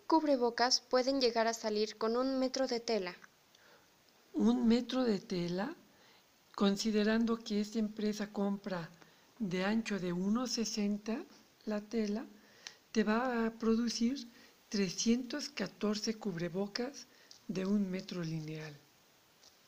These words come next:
Speaker 1: Vaya, gracias por contestar todas estas preguntas, Helios. ¿Qué podrías decirnos acerca de este tema?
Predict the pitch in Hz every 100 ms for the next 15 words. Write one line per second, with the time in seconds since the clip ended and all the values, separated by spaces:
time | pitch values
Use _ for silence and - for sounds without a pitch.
0 | _ _ _ _ _ _ _ 247 240 247
1 | 226 202 202 - _ _ - - _ -
2 | 269 339 359 370 359 - - 294 285 269
3 | 247 240 - 269 269 277 269 269 269 262
4 | 262 254 - 220 220 214 196 196 202 190
5 | 208 208 - - - - - - - _
6 | _ _ _ _ _ - - - 320 349
7 | 339 311 311 285 285 285 294 269 247 226
8 | 214 233 226 220 208 202 196 202 190 180